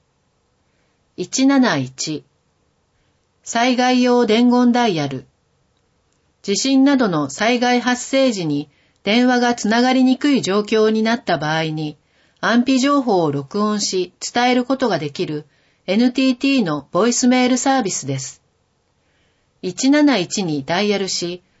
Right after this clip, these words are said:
音声ガイダンスに従い、伝言の録音や再生を行います。使い方。一七一に電話をかける。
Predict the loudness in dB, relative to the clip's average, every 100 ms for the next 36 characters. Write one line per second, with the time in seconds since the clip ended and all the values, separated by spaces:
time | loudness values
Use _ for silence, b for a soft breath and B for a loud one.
0 | _ -4 0 2 2 2 2 2 0 0
1 | -2 -4 -6 -8 -8 -8 -6 -6 -8 -16
2 | _ _ _ -2 2 2 4 4 2 2
3 | -2 0 0 2 2 -2 -2 -2 -2 0
4 | 2 2 2 0 -2 -4 -6 -6 -8 -12
5 | -20 _ _ _ _ _ _ _ _ _
6 | _ _ -18 -6 -4 -2 -4 -4 -4 -6
7 | -8 _ _ _ _ _ _ _ _ _
8 | _ _ _ _ _ _ -14 -4 2 4
9 | 4 2 -4 -6 -4 -4 -6 _ -6 -2
10 | 0 0 0 -2 -8 -8 -8 -8